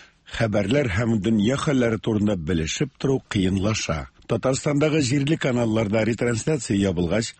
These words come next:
Азатлык радиосын югалткан милләттәшләребез әле дә тынычлана алмый.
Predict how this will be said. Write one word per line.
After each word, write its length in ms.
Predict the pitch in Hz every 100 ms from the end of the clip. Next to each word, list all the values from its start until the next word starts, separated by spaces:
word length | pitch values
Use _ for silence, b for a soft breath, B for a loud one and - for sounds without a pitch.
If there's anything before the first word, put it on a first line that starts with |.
| _
Азатлык 440 | 117 123 120 139
радиосын 480 | 120 113 107 95 107
югалткан 460 | 104 101 101 120 110
милләттәшләребез 880 | 107 104 - 95 92 87 85 127 - _ -
әле 240 | 107 98 113
дә 140 | 151
тынычлана 600 | - 143 139 - 143 143 127
алмый. 320 | 98 82